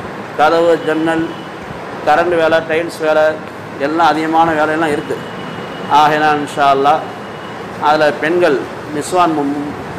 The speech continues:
ஆலிமாக்கள் ஓதிக்கொண்டிருக்கிறாங்க. ஆன்லைனோட படிச்சிருக்கா சொல்றாங்க. மக்தப் நடக்குது, நூறு பிள்ளைய மக்தப்ல ஓதுறாங்க. நிஸ்வான்ல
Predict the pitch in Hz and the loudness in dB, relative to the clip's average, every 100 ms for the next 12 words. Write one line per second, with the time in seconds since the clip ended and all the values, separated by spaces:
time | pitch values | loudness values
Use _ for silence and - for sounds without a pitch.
0 | - - - 139 165 185 175 156 156 151 | -10 -10 -4 2 4 4 2 0 0 0
1 | 160 156 143 135 139 131 139 131 - - | 0 -2 -4 -2 0 0 -2 -4 -8 -12
2 | - 147 165 185 180 170 185 180 - 170 | -4 4 6 6 4 4 2 0 -4 -4
3 | 160 165 160 151 131 117 - - - - | 0 0 0 0 0 -2 -10 -12 -12 -12
4 | - - - - - - - - - - | -12 -12 -12 -12 -12 -12 -10 -10 -8 -8
5 | - - - - - 151 - 180 170 151 | -8 -8 -8 -6 -2 -2 2 2 4 2
6 | 139 139 190 - - - 147 156 156 156 | 0 0 0 -4 -12 -10 -4 -2 -2 -2
7 | 165 170 135 110 - - - - - 139 | 0 2 0 -2 -10 -12 -10 -12 -8 -6
8 | 131 165 156 147 151 143 139 165 170 - | -2 0 4 4 4 4 2 0 -2 -8
9 | - - 143 135 180 175 170 | -14 -10 -8 -6 0 2 0